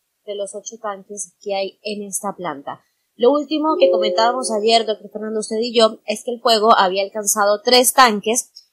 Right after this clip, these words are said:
y que el cuarto había sido vaciado. Sin embargo, les quiero contar que las autoridades cubanas confirmaron que ese cuarto tanque explotó anoche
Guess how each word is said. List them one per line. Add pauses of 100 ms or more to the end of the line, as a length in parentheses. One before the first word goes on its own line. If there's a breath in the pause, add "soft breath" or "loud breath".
y
que
el
cuarto (100)
había
sido
vaciado. (360)
Sin
embargo,
les
quiero
contar
que
las
autoridades
cubanas
confirmaron
que
ese
cuarto
tanque
explotó
anoche